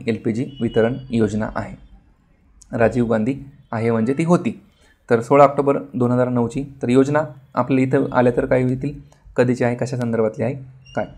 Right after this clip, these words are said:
तर राजीव गांधी ग्रामीण एलपीजी वितरण योजना कधीची? ऑक्टोबर नऊची. तर याच्यामध्ये टार्गेट काय होतं? तर दोन हजार पंधरापर्यंत पंच्याहत्तर टक्के ग्रामीण लोकसंख्येपर्यंत काय द्यायचं? एलपीजी जोडणी द्यायची.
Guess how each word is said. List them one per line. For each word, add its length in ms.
तर 100
राजीव 240
गांधी 180
ग्रामीण 280
एलपीजी 280
वितरण 260
योजना 260
कधीची? 380
ऑक्टोबर 360
नऊची. 340
तर 80
याच्यामध्ये 360
टार्गेट 300
काय 100
होतं? 200
तर 20
दोन 200
हजार 120
पंधरापर्यंत 560
पंच्याहत्तर 380
टक्के 300
ग्रामीण 340
लोकसंख्येपर्यंत 680
काय 180
द्यायचं? 300
एलपीजी 380
जोडणी 260
द्यायची. 400